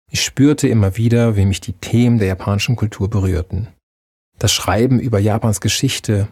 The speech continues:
erinnerte mich an meine eigene Geschichte, an meine Herkunft und meine Wurzeln. Zugleich gibt mir dieses Gefühl Orientierung und letztlich die Motivation, diese Arbeit zu tun. Unsere Wurzeln helfen uns bei der Verortung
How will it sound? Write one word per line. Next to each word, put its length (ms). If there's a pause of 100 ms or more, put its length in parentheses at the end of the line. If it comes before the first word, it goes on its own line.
(140)
erinnerte 320
mich 220
an 80
meine 260
eigene 320
Geschichte, 580 (360)
an 100
meine 160
Herkunft 680 (440)
und 80
meine 240
Wurzeln. 560 (1200)
Zugleich 480
gibt 220
mir 80
dieses 240
Gefühl 480
Orientierung 720 (340)
und 100
letztlich 640 (100)
die 80
Motivation, 840 (160)
diese 220
Arbeit 280
zu 140
tun. 380 (1200)
Unsere 400
Wurzeln 480
helfen 340
uns 180
bei 160
der 100
Verortung 640